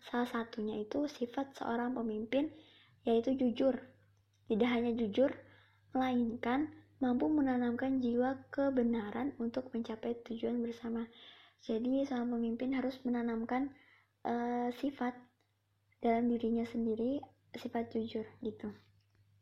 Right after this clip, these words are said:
Bayangkan saja jika pemimpin, eh, tidak memiliki sifat jujur. Ah, pasti rusak banget. <laughs> Yang ketiga, ada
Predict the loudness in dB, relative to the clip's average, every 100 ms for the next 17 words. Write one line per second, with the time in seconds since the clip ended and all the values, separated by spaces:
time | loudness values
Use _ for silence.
0 | _ _ _ _ _ -20 -20 -14 0 2
1 | 2 2 0 -2 2 2 2 0 0 0
2 | 0 0 0 -2 0 0 0 -12 -20 _
3 | _ _ _ _ _ _ -4 -2 0 2
4 | 2 2 2 2 0 -2 -2 -2 -2 -2
5 | -2 0 0 0 -4 _ _ _ _ _
6 | _ _ -6 -6 -6 -10 -8 -4 -2 -2
7 | -2 -4 -2 -2 -4 -6 0 0 -2 -18
8 | _ _ _ _ _ _ _ _ _ _
9 | _ _ _ _ _ _ -2 0 2 2
10 | 2 2 4 4 2 0 0